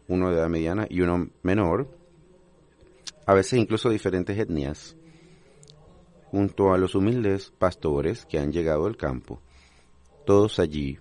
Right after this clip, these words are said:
para presenciar lo que acaba de ocurrir, el nacimiento de un bebé especial, en un establo lleno de animales bien educados.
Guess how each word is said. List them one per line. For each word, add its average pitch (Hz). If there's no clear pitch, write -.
para 82
presenciar 80
lo 82
que 90
acaba 117
de 101
ocurrir, 71
el 107
nacimiento 104
de 90
un 80
bebé 69
especial, 67
en 85
un 85
establo 87
lleno 82
de 69
animales 67
bien 67
educados. 76